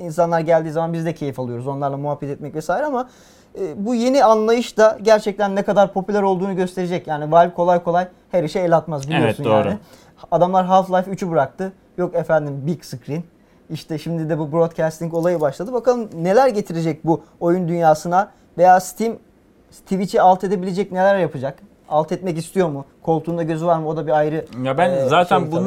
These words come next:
Speaker 1: tabii,
Speaker 2: sonra şey
Speaker 1: unsur.
Speaker 2: düşünüyorum. Bir sonraki jenerasyon ekran kartları görürsün içlerinde çok güçlü, çok güçlü özelleştirilebilir canlı yayın motorlarıyla beraber
Speaker 1: Ki
Speaker 2: gelecekler.
Speaker 1: zaten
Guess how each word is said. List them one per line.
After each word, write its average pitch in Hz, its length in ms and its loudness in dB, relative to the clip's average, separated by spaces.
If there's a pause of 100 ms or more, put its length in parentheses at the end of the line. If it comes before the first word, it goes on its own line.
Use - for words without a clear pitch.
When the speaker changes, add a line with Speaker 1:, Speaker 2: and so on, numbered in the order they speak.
(100)
Speaker 1:
tabii, 185 80 -4
Speaker 2:
sonra 180 140 -2
şey 156 180 -2
Speaker 1:
unsur. 143 120 -2
Speaker 2:
düşünüyorum. 113 320 -6
Bir 165 60 -6
sonraki 165 320 -2
jenerasyon 123 500 -4
ekran 143 300 -6
kartları 117 480 -4 (540)
görürsün 139 360 -2
içlerinde 147 360 -6
çok 127 280 -8
güçlü, 127 400 -8 (300)
çok 143 240 -2
güçlü 123 240 -8
özelleştirilebilir 127 1040 -4
canlı 123 260 -4
yayın 127 140 -2
motorlarıyla 120 520 -4
beraber 107 320 0
Speaker 1:
Ki 101 40 -6
Speaker 2:
gelecekler. 214 360 2
Speaker 1:
zaten 233 280 -2